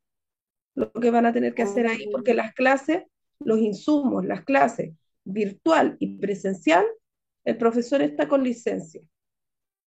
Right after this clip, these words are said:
Speaker 1: El
Speaker 2: ¿Y no lo
Speaker 1: profesor faltó,
Speaker 2: reemplaza?
Speaker 1: no sé por qué motivo, y hay clases que prácticamente han hecho un par de tareas, un par de trabajos, y sería, les preguntan,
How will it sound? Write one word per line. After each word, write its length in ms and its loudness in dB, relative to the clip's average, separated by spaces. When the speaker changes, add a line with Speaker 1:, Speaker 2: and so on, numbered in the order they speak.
Speaker 1:
El 160 -4
Speaker 2:
¿Y 140 2
no 220 2
lo 20 -
Speaker 1:
profesor 200 4
faltó, 440 0
Speaker 2:
reemplaza? 20 6
Speaker 1:
no 100 4
sé 300 4
por 200 4
qué 120 4
motivo, 600 0
y 260 0
hay 200 2
clases 400 -2
que 100 -4
prácticamente 920 -2
han 180 0
hecho 380 -2
un 260 -4
par 280 2
de 200 -2
tareas, 460 0
un 120 -8
par 200 -4
de 180 -2
trabajos, 580 -4
y 140 -6
sería, 480 0
les 180 2
preguntan, 680 0